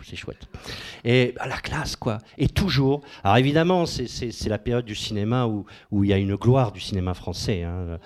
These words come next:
Les années cinquante, soixante, servies par des dialogues à la Audiard. Mais là, justement, les, les, je, je ponctue le livre de, de, de, de citations de films que j'ai beaucoup aimés, mais j'ai pas voulu puiser que dans du Audiard. Donc j'ai rendu hommage à tous les autres,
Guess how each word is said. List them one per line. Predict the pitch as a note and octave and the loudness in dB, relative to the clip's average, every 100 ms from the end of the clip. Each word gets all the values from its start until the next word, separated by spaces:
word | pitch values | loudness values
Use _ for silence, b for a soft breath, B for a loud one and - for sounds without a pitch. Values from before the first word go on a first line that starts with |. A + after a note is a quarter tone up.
| B B B | B B B
Les | F#2 | 0
années | F2 F2+ | 2 0
cinquante, | - F2 - G2+ | 0 0 2 0
soixante, | - E2+ D#2 G#2+ F#2+ | -2 -6 -4 -4 -4
servies | - E2+ D2+ E2 | -2 -4 -4 -8
par | F#2 D#2+ | -6 -6
des | E2 | -6
dialogues | E2 E2 E2+ F2 | -8 -6 -4 -4
à | E2 | -6
la | E2+ | -6
Audiard. | E2 G#2+ A2+ G2+ B B B | -6 -2 -2 -2 B B B
Mais | B2+ D#3 | 2 4
là, | F#3+ | 2
justement, | D#3 C#3 - D#3 D#3+ | 0 -2 -2 2 4
les, | C#3+ A#2 A2+ - b b b - | 4 2 -2 -10 b b b -6
les, | A2+ A2+ A2+ A#2+ | -2 2 2 2
je, | G#2+ C3+ | 0 0
je | G2+ | 0
ponctue | - D3 - - | -2 -4 -6 -4
le | C#3+ | -2
livre | A#2+ C#3 | -2 -4
de, | B2 G#2 G2+ G2+ | -6 -4 -4 -4
de, | G2+ | -6
de, | F#2+ G2 F#2+ B B B - | -4 -6 -6 B B B -12
de | G2+ G#2 G#2 | 0 4 4
citations | - C#3+ - B2 - D3 | 0 -2 2 2 2 0
de | A2+ | 0
films | - - B2+ G#2+ | 0 0 0 -2
que | - | -6
j'ai | F#2+ | -8
beaucoup | G#2+ - - G#2+ | -6 -8 -2 0
aimés, | G#2 B2+ D#3 B B B A#2 | 4 2 0 B B B 0
mais | |
j'ai | A2 | 2
pas | A#2+ D#3 | 4 4
voulu | C#3 D3 | 4 -2
puiser | D#3 - B2+ B2 | -2 -2 2 0
que | - | 2
dans | D3+ B2+ | 0 0
du | A#2+ | 0
Audiard. | A2 G2+ F2+ F2 | 0 0 -4 -6
Donc | G#2 A2 | -8 -6
j'ai | G#2+ | -4
rendu | G#2+ A2 A#2 | -2 0 2
hommage | A2+ B2 A#2 | 2 2 2
à | A2 | 0
tous | - C3 | 0 -2
les | A2+ | 0
autres, | A#2 A2 - G#2 | 0 -2 -4 -4